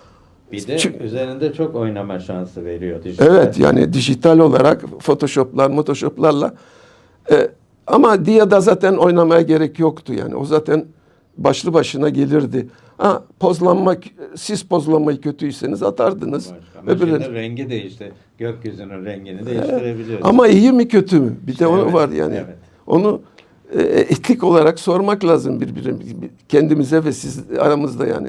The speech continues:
Speaker 1: Peki etik dediğiniz fotoğraf sanatında tabii çok önemli bir kavram. Bir böyle sanatsal anlamda etik var. Bir de mesela savaş fotoğrafçılarının karşılaştığı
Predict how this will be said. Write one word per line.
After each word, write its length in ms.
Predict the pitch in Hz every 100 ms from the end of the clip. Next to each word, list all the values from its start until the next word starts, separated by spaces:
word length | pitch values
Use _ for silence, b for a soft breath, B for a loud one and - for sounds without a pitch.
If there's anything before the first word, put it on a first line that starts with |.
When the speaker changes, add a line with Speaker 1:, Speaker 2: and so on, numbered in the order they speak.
| - -
Speaker 1:
Peki 340 | 160 165 131 -
etik 420 | 113 156 151 -
dediğiniz 640 | 120 117 104 98 120 123
fotoğraf 520 | - 107 110 110 120
sanatında 720 | 120 95 98 92 101 95 113 113
tabii 380 | 104 95 101 - -
çok 180 | 110 98
önemli 400 | 98 95 92 92
bir 140 | 87
kavram. 380 | 85 87 80 80 76 _
Bir 160 | 123 120
böyle 380 | 104 101 92
sanatsal 580 | 90 90 90 92 117 120
anlamda 460 | 107 101 90 87 87
etik 360 | 85 113 117
var. 180 | 135 135 - b b b
Bir 220 | - 135
de 220 | 120 110 - - - -
mesela 520 | 107 104 87 92 87 - - -
savaş 400 | - 92 104 101
fotoğrafçılarının 1120 | 98 92 92 90 85 92 87 90 85 92 104
karşılaştığı 1120 | - 87 87 90 87 90 - 101 110 113